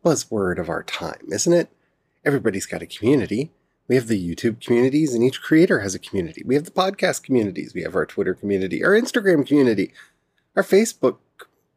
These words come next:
community thing. Yeah, community is kind of the word of the day. Join my Patreon so you can be part of the community, get community access.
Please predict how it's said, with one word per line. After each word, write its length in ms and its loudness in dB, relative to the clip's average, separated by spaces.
community 1400 0
thing. 480 -2
Yeah, 100 -2
community 640 4
is 160 -4
kind 300 0
of 220 0
the 100 0
word 280 0
of 60 -10
the 100 -6
day. 320 -12
Join 160 2
my 140 6
Patreon 600 2
so 80 0
you 100 4
can 100 0
be 120 2
part 220 -2
of 40 0
the 80 0
community, 560 2
get 180 -2
community 480 6
access. 680 0